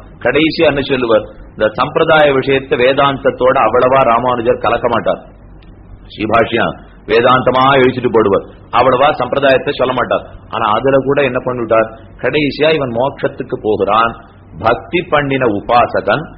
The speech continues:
மோட்சம் சென்று சேருவன், இது சொல்லியிருக்கு வேதாந்தத்தை. ராமானுஜர் அதுக்கு பாஷ்யம் பண்ணிட்டார். அது கடைசியில சொன்னார், "ஏவம் முக்தி பல அநியமஹா ததவஸ்தாவகிருத்தேகே, ததவஸ்தாவகிருத்தேகே." இவன் முக்திக்கு சென்று சேரமாட்டான்.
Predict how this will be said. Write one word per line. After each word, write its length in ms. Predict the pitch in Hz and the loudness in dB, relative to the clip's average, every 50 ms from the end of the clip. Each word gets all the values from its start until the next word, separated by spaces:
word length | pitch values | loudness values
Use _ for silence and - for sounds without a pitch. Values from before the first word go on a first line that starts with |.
| - - - - | -20 -20 -16 -8
மோட்சம் 600 | 98 117 131 151 160 160 - - - 160 147 135 | -4 0 2 2 2 0 -2 -4 -4 -2 -2 -2
சென்று 340 | - 123 123 123 120 135 143 | -2 -2 -2 -2 -2 -4 -4
சேருவன், 560 | 135 127 113 113 113 107 98 101 113 120 113 98 - - - - - - | 0 2 2 2 4 2 4 2 2 2 0 -2 -8 -10 -18 -20 -20 -14
இது 80 | - 110 110 - | -10 -8 -4 -2
சொல்லியிருக்கு 380 | 123 123 131 131 127 123 143 135 | 0 2 2 2 0 0 -2 0
வேதாந்தத்தை. 680 | 113 113 117 120 120 120 113 101 - 98 82 - 85 82 - - - - - - - | 2 2 2 4 2 2 2 0 -4 -6 -6 -6 -10 -10 -12 -16 -20 -20 -20 -20 -12
ராமானுஜர் 580 | - - 101 110 127 131 127 123 117 113 120 127 | -6 -2 0 0 2 2 2 2 2 0 0 0
அதுக்கு 260 | 135 127 113 104 90 | 0 -2 -2 -4 0
பாஷ்யம் 340 | 110 117 120 117 - 117 113 | 0 0 0 0 -2 -4 -4
பண்ணிட்டார். 320 | 107 98 - 92 85 - - - - - - - | -4 -4 -4 -4 -6 -6 -8 -20 -20 -20 -18 -12
அது 120 | - 92 92 | -10 -8 -6
கடைசியில 400 | - 104 117 127 127 135 123 113 | -4 -4 -4 -2 -2 -2 -2 -2
சொன்னார், 360 | 113 110 104 101 95 92 92 92 - - - - - 95 104 110 | -4 -4 -4 -2 -2 -2 -2 -4 -8 -20 -20 -18 -10 -4 -2 0
"ஏவம் 360 | 117 127 131 131 135 139 143 131 | 2 2 0 0 0 -2 -2 -4
முக்தி 400 | 110 113 120 117 - - 147 143 | -4 -6 -6 -6 -8 -8 -6 -4
பல 220 | 135 127 131 135 | -2 -2 0 0
அநியமஹா 720 | 135 - - 110 110 127 139 135 127 123 120 113 95 110 101 90 78 - - - - - - - | -2 -2 -4 -6 -4 -2 -2 -2 0 0 0 2 2 2 2 0 -2 -6 -14 -20 -20 -12 -4 -2
ததவஸ்தாவகிருத்தேகே, 1160 | - - 120 120 127 127 - - - 123 127 131 131 127 127 123 - 135 127 127 120 123 135 131 | 0 2 2 2 2 0 -2 -2 0 2 2 4 2 2 0 0 0 0 2 2 2 2 0 0
ததவஸ்தாவகிருத்தேகே." 1160 | 135 120 113 120 123 123 120 - - - 120 117 117 117 113 113 110 95 110 110 104 95 85 95 - - - - - - - | -2 -2 -2 0 0 -2 -2 -4 -4 -2 0 0 0 0 -2 -4 -4 0 0 2 2 2 0 -2 -4 -4 -14 -20 -20 -18 -8
இவன் 280 | - 123 127 123 123 120 | -4 -2 0 0 0 0
முக்திக்கு 580 | 120 127 139 135 - - 170 165 165 - 151 143 - | 0 -2 -4 -4 -2 -2 0 0 0 0 -4 -4 -2
சென்று 300 | - 135 127 131 139 151 | -2 -2 0 0 0 -2
சேரமாட்டான். 1040 | 131 127 120 123 127 123 120 113 107 104 - - 110 110 113 117 117 113 - | 0 0 2 2 2 2 2 2 0 0 -2 0 0 2 2 2 2 -2 -4